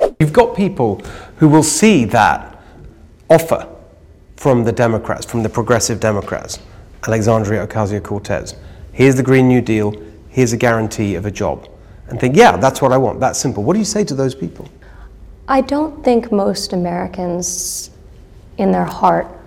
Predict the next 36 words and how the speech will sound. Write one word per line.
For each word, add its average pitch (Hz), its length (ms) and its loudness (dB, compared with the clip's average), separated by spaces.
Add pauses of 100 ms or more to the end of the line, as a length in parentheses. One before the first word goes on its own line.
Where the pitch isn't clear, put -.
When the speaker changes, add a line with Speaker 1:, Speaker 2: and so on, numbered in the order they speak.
(260)
Speaker 2:
want 190 320 0
to 190 80 -8
be 175 100 -4
given 175 320 -6
something. - 520 -12 (1160)
There, 196 640 6
I, 131 240 4
I've 208 100 0
spent 214 460 2
a 190 160 6
lot 190 200 6
of 202 100 0
time 180 320 -2
traveling 170 460 -4
around 165 200 -4
this 170 160 -8
country 175 760 -6 (140)
over 170 640 -2 (340)
the - 100 -2
last 165 340 0
four 170 180 2
years. 165 600 -2 (580)
People 202 800 0
want 180 460 0
to - 120 -6
work - 500 -4 (160)
for - 180 -4
what 170 200 -4
they - 140 -8
get. - 220 -10 (640)
So 202 300 6
I 202 140 4
think 220 220 0
this 214 180 -2
idea 170 800 2
of 165 560 0